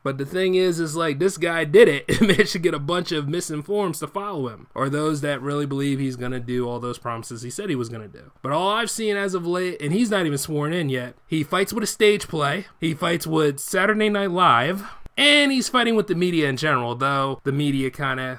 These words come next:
gave him this win. And I'm not gonna say it's been all clean, but at the same time, the way this is acting, this isn't right. Like, he's talking about, for a while there, he was talking about a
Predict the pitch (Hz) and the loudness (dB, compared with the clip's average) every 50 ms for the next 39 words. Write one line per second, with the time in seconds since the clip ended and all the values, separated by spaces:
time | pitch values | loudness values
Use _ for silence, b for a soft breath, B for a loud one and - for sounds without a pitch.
0 | - - - 151 143 131 - 131 127 123 123 120 120 - - 127 131 131 123 120 | -10 -4 0 0 0 0 0 -2 -4 -4 -4 -4 -6 -6 -6 -6 -4 -4 -4 -4
1 | 117 - - 147 143 139 139 139 - 190 170 151 147 143 - - 180 165 151 135 | -6 -6 -4 -4 -2 -2 -4 -6 -4 -4 -2 -2 -2 -4 -4 -4 -2 0 0 0
2 | 123 - - - 156 147 135 123 135 139 147 147 147 - 170 160 160 165 165 165 | -2 -2 -4 -2 -2 -2 0 -2 -2 -2 -2 -2 -2 -4 -4 -4 -2 -2 -2 -4
3 | 165 175 175 _ _ - 123 123 143 156 151 151 147 143 143 135 - - 170 160 | -6 -8 -10 _ _ -14 -12 -6 -4 -4 -2 -2 -4 -4 -6 -8 -4 -4 -2 -2
4 | 151 143 139 160 156 151 139 131 127 127 127 123 139 147 151 143 147 147 - - | -2 -4 -2 -2 -2 0 0 -2 -2 -2 -2 0 2 2 2 2 2 -2 -2 -4
5 | 127 123 131 131 139 135 - 147 131 127 127 - - 120 117 120 110 104 117 127 | -4 -4 -2 -2 -4 -4 -4 -4 -2 -2 -4 -4 -6 -10 -8 -8 -8 -4 -2 -2
6 | 120 107 - - _ _ - - 120 120 113 120 135 127 - 147 135 131 117 123 | -2 -2 -6 -14 _ _ -10 -6 -6 -4 -4 -4 -6 -6 -2 0 0 0 0 -2
7 | 123 120 120 117 123 123 123 123 120 120 110 82 85 - - - - 120 117 131 | -4 -4 -4 -4 -4 -4 -4 -4 -4 -6 -6 -8 -12 -20 -18 -10 -8 -6 -2 2
8 | 156 180 185 165 143 135 131 127 131 131 131 127 - - 151 135 135 127 127 127 | 4 4 4 4 2 0 -2 -2 -2 -2 -2 -4 -4 -2 -2 -2 -2 -2 -4 -6
9 | 131 127 123 123 127 127 123 123 120 80 113 127 127 127 127 127 123 123 123 | -6 -8 -4 -4 -2 0 0 -2 -4 -6 -10 -6 -6 -4 -4 -4 -2 -4 -4